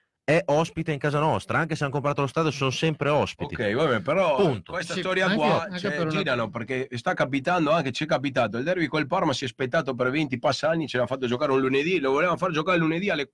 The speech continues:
Speaker 2: alle due del pomeriggio.
Speaker 3: Sì, sì.
Speaker 2: Con il Modena è successo la stessa cosa.
Speaker 1: E ricordiamo che l'abbiamo cambiato noi con le nostre pagine Facebook, perché
Speaker 2: Sì,
Speaker 1: abbiamo fatto un
Speaker 2: tanta
Speaker 1: casino,
Speaker 2: gente,
Speaker 1: un casino
Speaker 2: insomma,
Speaker 1: globale, anche con Militello, quindi insomma.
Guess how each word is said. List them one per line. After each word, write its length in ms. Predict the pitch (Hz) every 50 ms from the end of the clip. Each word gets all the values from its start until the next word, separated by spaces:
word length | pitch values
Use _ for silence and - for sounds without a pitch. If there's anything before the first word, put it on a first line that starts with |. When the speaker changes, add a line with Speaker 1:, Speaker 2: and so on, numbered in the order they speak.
| _
Speaker 2:
alle 240 | - 135 135 143 151
due 180 | 160 196 208 185
del 160 | 160 143 123
pomeriggio. 540 | - - 120 131 123 107 95 117 - - 85
Speaker 3:
Sì, 60 | 87
sì. 180 | 101 - - _ _ _ _ _
Speaker 2:
Con 160 | - 180 202 196
il 80 | 180
Modena 320 | 180 190 208 208 196 180 165
è 40 |
successo 360 | 139 - 131 - 156 147 - 147
la 100 | 143 127
stessa 300 | - - 135 - 113 101
cosa. 320 | - 90 82 78 - -
Speaker 1:
E 60 | 123
ricordiamo 440 | 123 127 - 127 123 123 180 202 196
che 120 | - -
l'abbiamo 340 | 120 113 110 127 127 127 123
cambiato 460 | 120 - 127 123 131 139 123 - 117
noi 160 | 117 135 156 165
con 120 | - 120
le 60 | 113 113
nostre 240 | 120 123 120 -
pagine 320 | 107 - 110 101 101 107 107
Facebook, 360 | - - 135 156 143 131 107
perché 160 | 98 87 98
Speaker 2:
Sì, 40 | 98
Speaker 1:
abbiamo 160 | 104 104 98
fatto 200 | 104 120 113 -
un 80 | 110 104
Speaker 2:
tanta 160 | - 127 127
Speaker 1:
casino, 340 | 117 127 147 147 135 127 117
Speaker 2:
gente, 420 | 101 202 196 - - 190 180 180 180
Speaker 1:
un 100 | 180 156
casino 720 | - 131 147 143 127 147 160 156 156 147 139 131 135 127
Speaker 2:
insomma, 100 | 123 - -
Speaker 1:
globale, 640 | 139 139 143 135 123 123 113 101 90 90 92 95 107
anche 200 | 120 123 117 117
con 140 | - 113 113
Militello, 640 | 113 110 110 110 107 - - 92 95 98 92 87 85
quindi 200 | 82 92 87 87
insomma. 200 | 82 - 85 80